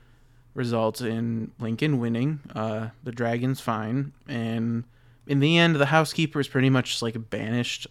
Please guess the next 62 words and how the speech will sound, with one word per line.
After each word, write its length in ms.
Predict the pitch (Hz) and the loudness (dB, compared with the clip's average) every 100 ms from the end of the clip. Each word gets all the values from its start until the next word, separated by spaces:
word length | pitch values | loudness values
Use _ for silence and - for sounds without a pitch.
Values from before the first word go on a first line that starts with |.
| - | -2
off 300 | 110 110 - | -2 -2 -6
to, 100 | 107 | -6
like, 120 | 107 | -4
an 120 | 107 107 | -6 -4
island 380 | 107 113 110 | -2 0 -2
full 180 | - 113 | -4 -4
of 80 | 104 | -4
seals 440 | - 131 139 151 | -4 -4 -2 -4
or 80 | 160 | -6
something 320 | 156 160 - | -8 -8 -8
like 180 | 156 156 | -8 -8
that. 280 | 165 160 - _ | -8 -8 -10 _
You 140 | 135 117 | 0 0
know, 200 | 107 90 | 0 0
e-, 140 | 123 | 0
everything 360 | 131 151 156 143 | 4 4 4 4
pretty 180 | 151 139 | 6 8
much 200 | 127 131 | 6 4
goes 140 | 120 | 2
back 220 | 123 117 | 2 0
to 80 | - | -2
normal 300 | 113 113 110 | -4 -2 -2
by 200 | 110 113 | -2 0
then. 180 | 117 113 | 0 -2
It's 160 | 117 131 | -2 4
one 160 | 139 | 4
of 100 | 131 | 6
those, 360 | 127 127 120 123 | 4 4 2 2
you 120 | 127 | 0
know, 140 | 117 | 0
it 80 | 117 | 2
has 140 | 175 175 | 0 0
to 80 | 135 | 2
keep 200 | 160 156 | 4 4
up 120 | 135 | 2
with 160 | 135 | 0
the 60 | 123 | 0
show, 420 | - 143 127 120 | 6 6 8 2
so 420 | 117 127 120 120 120 | 0 0 2 0 0
go 140 | 131 131 | 2 6
back 240 | 127 - | 4 4
to 80 | 123 | -2
normal 280 | 120 117 110 | 0 -2 -4
type 220 | 110 - | -4 -4
of 80 | 110 | -6
things. 440 | 113 113 - - | -4 -6 -8 -14
Like, 280 | - 107 104 - | -6 -4 -4 0
yeah, 220 | 131 113 | 0 2
things 260 | 151 143 | 2 4
have 140 | 139 123 | 4 2
changed, 580 | 170 170 139 131 127 117 | 2 4 4 2 -2 -2
but 340 | 117 110 - | -2 -2 -2
not 300 | 127 127 - | 0 2 2
in 80 | 123 | 0
a 40 | |
way 120 | 120 | 2
that 140 | 120 117 | 2 0
would 60 | |
affect 260 | 113 120 - | -2 -4 -2
the 60 | 117 | -4
main 180 | 110 | -4
storyline. 680 | 110 - 120 117 110 110 110 | -4 -4 -2 -2 -4 -6 -6